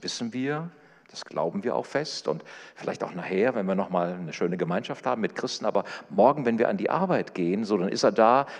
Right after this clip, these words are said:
in der ersten Viertelstunde des Morgens und dann muss ich, muss ich selber klarkommen, oder? Nein, Jesus ist da. Ne? Ich muss immer so einen kleinen Zettel hier in der Tasche haben,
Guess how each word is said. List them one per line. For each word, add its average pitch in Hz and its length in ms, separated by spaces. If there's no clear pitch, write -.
in 98 100
der 107 120
ersten 117 340
Viertelstunde 117 560
des 90 180
Morgens 139 600
und 110 180
dann 135 260
muss 127 220
ich, - 160
muss 139 140
ich 151 100
selber 107 260
klarkommen, 82 500
oder? 120 360
Nein, 190 440
Jesus - 400
ist - 200
da. 202 360
Ne? 170 120
Ich - 120
muss - 160
immer - 160
so 120 120
einen 107 180
kleinen 147 240
Zettel 190 300
hier 170 80
in 147 60
der 143 100
Tasche 147 320
haben, 135 240